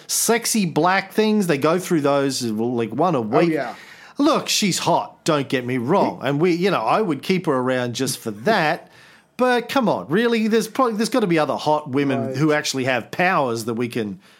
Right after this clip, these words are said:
Speaker 1: bring into this fucking deal. What are you thinking? Whatever your name is, One Eye.
Speaker 2: <laughs>
Speaker 1: Can't even remember his name.
Speaker 2: Uh, well, I, I, I think the human resources came in and said, "Look, we need somebody with non-superhuman powers. We just need a,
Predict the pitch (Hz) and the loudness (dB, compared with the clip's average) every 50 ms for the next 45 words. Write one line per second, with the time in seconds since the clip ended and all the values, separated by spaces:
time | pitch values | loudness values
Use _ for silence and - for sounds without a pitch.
0 | _ _ - 110 127 156 151 143 156 185 226 220 139 123 107 - - - 117 104 | _ _ -12 -2 0 0 2 2 2 2 2 2 0 0 -2 -4 -4 -4 -6 -6
1 | - - 113 107 98 95 120 120 107 101 98 - - 190 208 302 311 269 220 - | -4 -6 -6 -6 -4 -4 -2 -2 -2 -2 -4 -6 -6 -2 0 0 2 0 0 -2
2 | - - 269 269 240 220 - 165 123 98 165 - - _ _ _ _ _ _ _ | -2 -2 0 0 0 0 0 0 0 -2 -6 -12 -18 _ _ _ _ _ _ _
3 | _ _ _ _ - - - 127 151 151 156 147 147 143 139 135 139 147 151 160 | _ _ _ _ -20 -12 -4 -2 0 2 2 2 2 0 0 2 2 0 2 2
4 | - 175 202 196 170 - 123 147 156 160 160 165 180 196 208 220 214 - - - | 2 2 0 0 -2 -2 0 0 2 2 2 2 2 4 2 2 0 -2 -8 -16
5 | - - - - 214 247 - 190 156 135 180 196 185 - 131 135 123 135 139 143 | -18 -18 -10 -6 -6 -4 -2 -2 0 0 2 2 2 2 0 -2 -2 -2 -2 0
6 | 135 135 143 131 135 143 147 160 160 156 156 151 170 - - 98 196 208 220 202 | -2 -2 -2 -2 -2 -2 0 0 0 0 -2 -2 -4 -6 -10 -10 -6 -2 -2 0
7 | 196 190 185 180 160 - - - - 233 254 - 247 247 - - 240 226 214 214 | 0 0 -2 -2 -4 -8 -12 -14 -6 -6 -6 -2 -2 -4 -2 -2 -2 -2 -2 0
8 | 262 269 247 233 208 156 185 208 208 196 170 185 202 196 - - 180 175 156 - | -2 -4 -2 -2 -2 -2 -2 0 0 0 0 0 -2 -2 -2 -2 -2 -4 -2 -4
9 | 165 151 - - 180 180 175 175 170 160 165 180 175 170 180 180 170 - 175 185 | -6 -6 -4 -4 -4 -2 0 -2 -2 -2 -2 -2 -4 -2 -2 -4 -2 -2 -2 -2
10 | 185 196 196 175 - - 185 175 170 175 170 170 156 156 135 120 135 143 143 151 | -2 -2 -4 -4 -4 -4 -4 -2 -2 0 0 0 0 -2 -4 -2 -4 -2 -2 0
11 | 156 156 160 160 156 - - 170 165 170 156 143 160 165 160 160 151 143 160 156 | 0 -2 -2 -4 -4 -4 -6 -6 -4 -4 -4 -2 -2 -4 -2 -4 -4 -4 -4 -2
12 | 156 156 156 156 156 135 139 156 156 147 160 151 156 160 156 147 151 139 - | -2 -2 -2 -2 -4 -4 -2 -4 -4 -4 -4 -6 -4 -4 -4 -2 -4 -4 -6